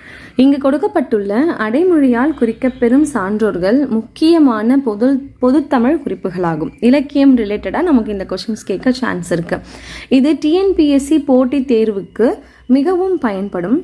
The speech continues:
போட்டித் தேர்வாளர்கள் கீழ்க்கண்ட தொகுதிகளை படித்து பயன்பெற வாழ்த்துகிறோம் அப்படின்னு சொல்லிட்டு அவங்களே கொடுத்துருக்காங்க. இது வந்து அவங்களே கொடுத்த மெட்டீரியல் அப்படின்னும் போது நம்ம கொஞ்சம் பா-, பார்த்து படிக்கணும்.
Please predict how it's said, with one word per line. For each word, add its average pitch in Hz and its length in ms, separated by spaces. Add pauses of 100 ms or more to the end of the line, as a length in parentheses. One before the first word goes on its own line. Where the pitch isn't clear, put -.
போட்டித் 285 480
தேர்வாளர்கள் 208 760 (140)
கீழ்க்கண்ட 311 680
தொகுதிகளை 220 540
படித்து 175 440
பயன்பெற 214 580
வாழ்த்துகிறோம் 170 840
அப்படின்னு 170 360
சொல்லிட்டு 160 260
அவங்களே 202 380
கொடுத்துருக்காங்க. 165 580 (600)
இது 262 200
வந்து 320 260
அவங்களே 294 400
கொடுத்த 262 280
மெட்டீரியல் 220 580 (640)
அப்படின்னும் 247 440
போது 202 200 (540)
நம்ம 359 180
கொஞ்சம் 294 340
பா-, 254 400
பார்த்து 262 300
படிக்கணும். 214 500